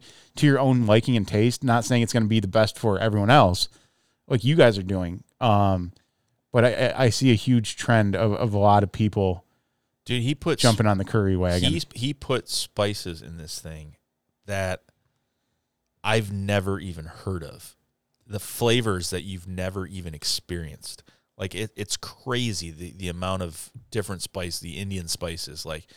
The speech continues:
Speaker 2: and I've never, like, really dabbled in Indian food. Like, I know curry, and I know curry is overpowering, and I know the flavor of curry. I could, I could be like, "Yep, that's got curry in it." But it's not that. I mean, there's, like,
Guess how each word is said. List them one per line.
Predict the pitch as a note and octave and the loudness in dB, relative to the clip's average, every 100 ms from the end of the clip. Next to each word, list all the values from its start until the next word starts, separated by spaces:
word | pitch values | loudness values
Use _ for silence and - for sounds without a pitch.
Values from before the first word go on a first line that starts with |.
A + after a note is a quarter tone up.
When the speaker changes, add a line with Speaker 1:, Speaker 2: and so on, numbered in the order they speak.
| _ _ _ - | _ _ _ -6
Speaker 2:
and | G#2+ | 2
I've | A#2+ D3 | 2 2
never, | A#2+ A2 G#2+ G2 | 0 0 0 -4
like, | F2+ F2+ F#2 | -6 -10 -4
really | G#2+ G2+ F2+ | -2 -2 -4
dabbled | E2 F#2+ G2+ F#2 F2 | -8 -4 -4 -4 -8
in | F2 | -8
Indian | F#2+ F2 E2+ | -8 -8 -10
food. | - - E2+ E2 _ - | -8 -6 -6 -10 _ -6
Like, | A#2+ - | -4 -2
I | B2+ | -2
know | G2+ A#2 A#2+ | 4 4 4
curry, | - B2+ F#2+ F2+ - | 0 -2 -2 -6 -10
and | F#2+ | -8
I | |
know | F#2+ F#2+ | -6 -6
curry | - G#2+ G2 | -6 -6 -6
is | F2 - | -8 -8
overpowering, | F#2+ E2+ - F2+ F#2+ A2 B2+ - - | -10 -8 -6 -4 -4 -6 -8 -16 -10
and | F#2+ F2+ F2+ F2 - _ _ _ _ - | -8 -6 -8 -12 -18 _ _ _ _ -6
I | G#2 | -2
know | G2 | 0
the | G2+ | 0
flavor | A2 A2+ A#2 | 0 2 2
of | B2 | 2
curry. | A2+ F3 E2+ | 0 -2 -2
I | F2 | -8
could, | F#2 E2 | -10 -8
I | F#2+ | -8
could | F#2 | -8
be | G2 | -6
like, | F#2 | -4
"Yep, | G#2+ - _ | 0 -2 _
that's | G#2 G2+ | -8 -2
got | A2 | -4
curry | - G#2+ F#2 | -4 -8 -8
in | |
it." | D#2+ _ _ _ _ _ _ - | -10 _ _ _ _ _ _ -6
But | A2 | 0
it's | G#2+ - | 0 0
not | G2+ F#2+ - | -2 -4 -6
that. | E2 - _ | -16 -16 _
I | G2 | -10
mean, | F#2+ | -8
there's, | G2+ F#2+ | -6 -6
like, | E2+ | -10